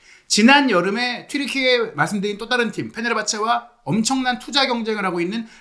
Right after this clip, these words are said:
갈라타사라이가 이적 제안을 했지만 거절했고요. 또 로마가 재계약 제안을 한 것도 거절했습니다. 계약이 끝나가고 있기 때문에 로마는 이적료를 회수하기 위해서 잘레프스키를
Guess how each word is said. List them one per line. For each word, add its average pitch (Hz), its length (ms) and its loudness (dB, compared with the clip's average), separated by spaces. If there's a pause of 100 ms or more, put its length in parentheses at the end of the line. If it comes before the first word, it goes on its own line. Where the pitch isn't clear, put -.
(100)
갈라타사라이가 226 960 2
이적 180 380 -2
제안을 185 260 -2
했지만 185 340 -6
거절했고요. 175 840 0 (240)
또 226 160 2
로마가 214 460 6
재계약 240 420 -2
제안을 214 200 -2
한 196 120 -2
것도 226 480 -4 (160)
거절했습니다. 147 840 2
계약이 202 380 4
끝나가고 226 420 0
있기 196 180 -6
때문에 185 480 -4 (200)
로마는 185 600 6 (200)
이적료를 220 500 6
회수하기 247 560 -2
위해서 151 260 0
잘레프스키를 202 1200 -4